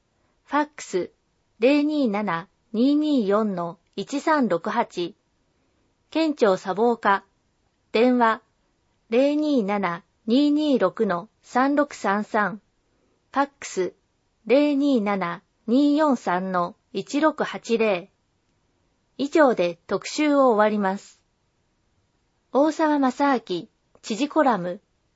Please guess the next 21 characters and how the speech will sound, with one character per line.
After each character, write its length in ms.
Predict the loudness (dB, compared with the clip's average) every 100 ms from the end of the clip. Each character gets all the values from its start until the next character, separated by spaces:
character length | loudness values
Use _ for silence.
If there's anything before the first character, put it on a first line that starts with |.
| _ _ _ _ _ -6
ベ 100 | -2
ト 140 | 0
ナ 120 | 2
ム 120 | 0 2
国 160 | 0
家 180 | 0 -2
主 140 | -2
席 260 | -2 0 0
が 140 | 0
来 240 | 0 0 -2
県。 320 | -4 -4 -6 _ _ _ _ _ _ _ -8
国 280 | -4 0 0
賓 180 | 2 2
と 120 | 0
し 60 | 4
て 140 | 4
来 200 | 6 4
日 200 | 4 0
さ 160 | -2 0
れ 100 | 0
た 260 | 0 -2